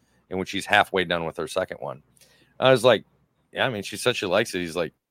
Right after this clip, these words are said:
"Bro, you're gonna carry her out of here." I was like, "She's had two drinks." He's like, "Those aren't just drinks." He's like, "That has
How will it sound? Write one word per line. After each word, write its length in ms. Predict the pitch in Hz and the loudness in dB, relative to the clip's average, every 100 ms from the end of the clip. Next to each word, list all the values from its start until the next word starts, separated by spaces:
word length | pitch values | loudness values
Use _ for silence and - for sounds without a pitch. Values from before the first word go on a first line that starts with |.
| _ _ _ _ _ _ _ _ _ _ _ _ _ _ _ _ _ - | _ _ _ _ _ _ _ _ _ _ _ _ _ _ _ _ _ 0
"Bro, 120 | 101 | 2
you're 160 | 95 | 4
gonna 140 | 117 95 | 0 0
carry 500 | - 98 101 95 82 | -2 -2 0 0 -2
her 240 | 85 82 | -4 -4
out 140 | 82 82 | -4 -6
of 80 | |
here." 280 | 78 67 - - | -8 -14 -18 -8
I 60 | |
was 140 | 92 - | -6 -4
like, 180 | 87 - | -4 -6
"She's 280 | - 107 | -10 -6
had 240 | 110 110 90 | 0 0 0
two 180 | - 113 | -8 -8
drinks." 400 | 82 98 78 - | -4 -4 -4 -10
He's 160 | 87 80 | -10 -8
like, 180 | 78 | -8
"Those 200 | - 95 | -6 -4
aren't 200 | 92 85 | -4 -6
just 220 | 85 76 - | -10 -14 -12
drinks." 440 | 85 85 - - _ _ _ _ _ _ _ _ _ _ _ _ | -14 -14 -18 -20 _ _ _ _ _ _ _ _ _ _ _ _
He's 220 | 98 90 | -6 2
like, 160 | 95 78 | 2 6
"That 160 | 101 101 | 6 6
has 240 | 92 - | 4 -2